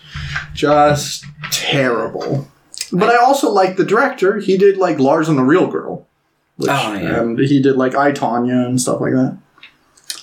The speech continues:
Speaker 2: Um, yeah.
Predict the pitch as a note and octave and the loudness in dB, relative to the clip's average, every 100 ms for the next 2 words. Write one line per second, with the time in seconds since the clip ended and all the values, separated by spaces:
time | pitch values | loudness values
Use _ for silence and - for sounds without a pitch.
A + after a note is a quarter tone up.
0 | _ _ _ _ _ G#2+ A#2 A#2 A2 E2+ | _ _ _ _ _ -2 0 2 0 -2
1 | D#2+ - - _ _ _ _ - _ _ | -8 -10 -14 _ _ _ _ -20 _ _
2 | - A2+ C#3+ G#3+ D4 A#3 | -12 -4 -2 -2 -4 -8